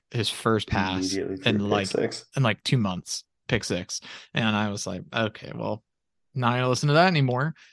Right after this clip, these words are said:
Speaker 1: But that was fun while it lasted. But
Speaker 2: Yeah. <laughs>
Speaker 1: yeah,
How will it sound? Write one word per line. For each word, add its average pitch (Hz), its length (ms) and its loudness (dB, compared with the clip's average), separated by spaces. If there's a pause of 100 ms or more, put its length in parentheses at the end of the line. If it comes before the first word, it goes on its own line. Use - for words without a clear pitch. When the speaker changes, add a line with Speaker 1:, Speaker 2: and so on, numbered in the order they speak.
(120)
Speaker 1:
But 120 140 0
that 117 140 6
was 123 140 4
fun 127 160 4
while 120 160 4
it 104 40 -2
lasted. 101 440 -4 (220)
But - 160 4
Speaker 2:
Yeah. 95 260 6 (140)
<laughs> - 600 2 (880)
Speaker 1:
yeah, 107 140 -2